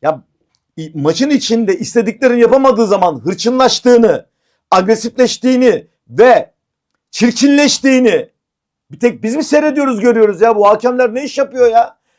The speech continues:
Sen bir kere Osimhen'le Emirhan'ın ikili mücadelesinde Emirhan'a niye sarı kart gösteriyorsun kardeşim? Emirhan ne yaptı?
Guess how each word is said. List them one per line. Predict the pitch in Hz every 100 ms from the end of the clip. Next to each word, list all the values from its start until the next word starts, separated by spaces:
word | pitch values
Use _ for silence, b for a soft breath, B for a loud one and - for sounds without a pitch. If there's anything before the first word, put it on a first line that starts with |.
| _
Sen | - 233 277 240 - _ _ _ _ _
bir | 233
kere | 226 277 247 254
Osimhen'le | 214 220 254 262 247
Emirhan'ın | 233 - 226 247 254 247 214
ikili | 208 233
mücadelesinde | 247 240 240 233 240 240 - 240 233
Emirhan'a | 220 240 269 262
niye | 247 285
sarı | 277 285
kart | 277 262 -
gösteriyorsun | 208 - 185 180 170
kardeşim? | 202 233 254 190 - _ _ _
Emirhan | - 208 262 254
ne |
yaptı? | 277 320 - 220 101 -